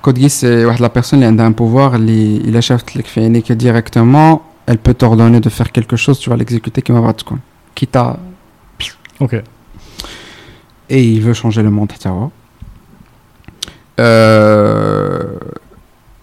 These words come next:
Speaker 1: Naruto Shippuden, c'est une très belle histoire de, d'un, d'un ninja étudiant qui,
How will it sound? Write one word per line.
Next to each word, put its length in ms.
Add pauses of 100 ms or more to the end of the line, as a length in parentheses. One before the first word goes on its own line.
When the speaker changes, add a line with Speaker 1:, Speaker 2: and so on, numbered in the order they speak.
(140)
Speaker 1:
Naruto 380
Shippuden, 500 (720)
c'est 300
une 160
très 320
belle 240
histoire 500
de, 300 (880)
d'un, 500
d'un 440 (180)
ninja 460
étudiant 500
qui, 460